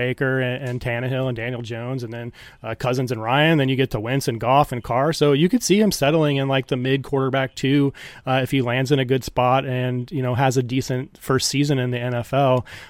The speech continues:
Um, so, uh, you know, not su-, I wouldn't be super excited to take him in my dynasty drafts, but, you know, but the end of the first round, early second round, to get a quarterback who's,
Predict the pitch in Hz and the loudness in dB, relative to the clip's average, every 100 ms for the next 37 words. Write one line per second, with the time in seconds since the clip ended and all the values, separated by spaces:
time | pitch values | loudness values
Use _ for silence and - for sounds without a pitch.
0 | - 127 120 117 117 123 143 135 123 117 | -8 -2 0 0 -2 -6 -2 2 2 0
1 | - - - - 139 135 139 160 165 156 | -4 -10 -8 0 2 2 2 0 2 4
2 | 147 170 - 160 170 196 180 190 175 156 | 6 6 6 6 8 8 8 8 8 6
3 | - 156 160 143 - 127 139 127 117 131 | 4 0 0 -2 0 -2 -2 -4 -4 -2
4 | 139 190 190 170 175 175 175 165 170 180 | 0 0 0 0 2 2 2 0 0 -2
5 | 185 151 160 170 190 147 135 139 143 143 | -2 0 0 0 0 0 0 -2 -4 -2
6 | 139 135 143 143 156 151 143 151 147 139 | -2 -2 -2 0 0 0 0 0 0 0
7 | 147 147 131 135 139 135 151 131 143 151 | 0 -2 -2 -2 -2 -4 -4 -4 -4 -4
8 | 127 123 123 - 131 131 131 127 139 127 | -4 -4 -6 -6 -6 -2 -2 -2 -4 -6